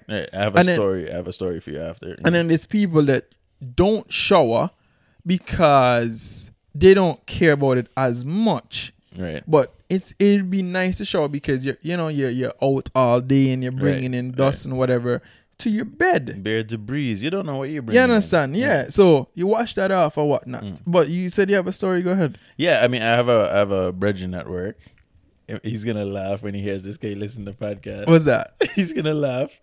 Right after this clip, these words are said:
Speaker 2: Mm-hmm.
Speaker 1: But he no bed when he go home.
Speaker 2: He
Speaker 1: If,
Speaker 2: doesn't
Speaker 1: if he does,
Speaker 2: shower.
Speaker 1: if he doesn't need to, like, if he's not gonna link up with a girl or something,
Speaker 2: Yeah.
Speaker 1: he'll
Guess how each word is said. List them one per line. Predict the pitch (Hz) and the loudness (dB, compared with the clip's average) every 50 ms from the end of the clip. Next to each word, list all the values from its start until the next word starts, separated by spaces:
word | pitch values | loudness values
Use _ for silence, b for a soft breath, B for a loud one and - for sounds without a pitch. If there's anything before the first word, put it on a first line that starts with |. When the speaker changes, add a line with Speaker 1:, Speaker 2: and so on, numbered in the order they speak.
| _ | _
Speaker 2:
Mm-hmm. | 147 170 185 202 175 147 120 | -6 -6 -4 -2 -2 -2 0
Speaker 1:
But | 110 135 139 131 107 - _ _ _ _ _ _ 392 - _ _ - _ | 2 4 4 4 2 0 _ _ _ _ _ _ -20 -20 _ _ -20 _
he | - 160 254 311 | -8 -8 -6 -6
no | - - | -6 -6
bed | 226 - - 339 302 143 | -4 -2 -2 0 -2 -2
when | 156 185 185 | -2 -4 -4
he | 175 | -4
go | 190 330 208 - - | -4 -2 -2 -2 -2
home. | - 185 139 110 117 - _ _ _ _ _ _ _ _ _ - | -4 -6 -6 -10 -14 -18 _ _ _ _ _ _ _ _ _ -4
Speaker 2:
He | - 170 | -2 0
Speaker 1:
If, | 180 | 2
Speaker 2:
doesn't | 180 185 185 190 | 2 2 2 0
Speaker 1:
if | 190 180 | 0 2
he | 185 | 4
does, | 190 170 | 4 6
Speaker 2:
shower. | 147 131 113 117 | 6 4 2 0
Speaker 1:
if | 151 147 | -2 -4
he | 185 | -2
doesn't | 156 160 165 156 151 151 | -2 -2 -2 -2 -4 -6
need | 156 156 147 127 | -8 -8 -6 -6
to, | 120 104 | -6 -4
like, | 95 95 | -4 -4
if | 101 127 131 | -4 -4 -4
he's | 151 | -4
not | 151 147 139 | -4 -4 -4
gonna | 131 131 123 | -4 -4 -4
link | 127 135 139 131 - | -4 -4 -4 -4 -4
up | 131 110 | -6 -4
with | 123 123 123 | -4 -6 -6
a | 120 | -4
girl | 117 120 123 123 | -4 -4 -2 -2
or | 123 | -2
something, | 123 - 135 123 131 233 220 - | -2 -4 -6 -8 -8 -10 -2 2
Speaker 2:
Yeah. | 180 175 160 147 123 - - _ _ _ _ _ _ _ _ _ _ _ _ _ _ _ _ _ _ _ _ _ | 4 6 6 6 4 2 -2 _ _ _ _ _ _ _ _ _ _ _ _ _ _ _ _ _ _ _ _ _
Speaker 1:
he'll | _ - 120 113 104 98 - | _ -8 -6 -4 -4 -6 -8